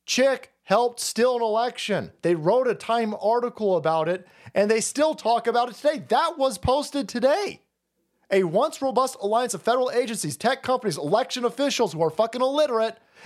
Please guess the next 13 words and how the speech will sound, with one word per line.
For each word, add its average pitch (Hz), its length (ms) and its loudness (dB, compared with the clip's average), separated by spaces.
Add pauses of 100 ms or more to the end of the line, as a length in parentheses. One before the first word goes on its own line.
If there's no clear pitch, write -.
and 185 360 0
researchers 202 840 0
that 190 180 0
work 208 240 -2
together 202 300 0
to 165 120 -6
thwart 202 400 -2
foreign 214 360 0
propaganda 180 420 -2
and 156 100 -4
disinformation 139 600 -2
has 123 160 -2
fragmented. 135 720 -2